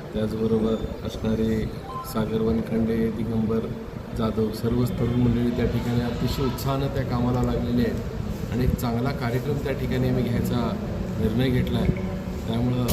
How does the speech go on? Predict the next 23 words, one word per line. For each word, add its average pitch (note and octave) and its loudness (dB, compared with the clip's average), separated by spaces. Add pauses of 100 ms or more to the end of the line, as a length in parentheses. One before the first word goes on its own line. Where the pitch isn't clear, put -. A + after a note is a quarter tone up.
(280)
मराठी A#2+ 0 (320)
आणि B2 2
हिंदी A#2 4
चित्रपटसृष्टीमध्ये A#2+ -2
आघाडीच्या B2 2
असणाऱ्या A#2+ -2
अमृता A#2 -2
खानविलकर, - 0 (600)
त्याचबरोबर A#2 -2 (720)
एक A2 -6 (140)
हिंदी A#2+ 0
चित्रपटसृष्टीतील A#2 -6 (560)
मोठं A#2 0
नाव B2 2 (340)
डेझी A2+ 0
शाह, A#2 -4 (540)
ह्या A#2+ 0
दोन B2+ 0
अभिनेत्री C3 0
त्या C3+ -2
ठिकाणी B2+ -2
येत A#2+ 0
आहेत A2+ -2